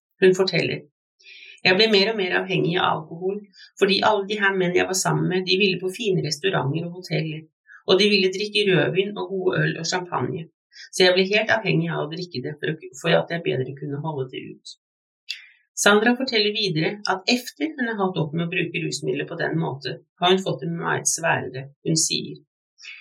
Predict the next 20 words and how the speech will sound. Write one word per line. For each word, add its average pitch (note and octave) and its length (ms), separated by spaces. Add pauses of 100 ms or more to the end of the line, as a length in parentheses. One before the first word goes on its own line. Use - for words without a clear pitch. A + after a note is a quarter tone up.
(260)
"Jeg F3+ 140
kunne G#3 240
merke G#3 340
da G#3 140
jeg G#3+ 160
kom F3 180
på F3+ 140
krisesenter E3 680
sist - 320
år, F#3+ 220 (480)
at F#3 100
den G#3 160
der G#3+ 160
følelsen F3+ 560
av - 160
ikke - 160
å - 60
kunne F3+ 260
merke G#3 480
noe, D#3 240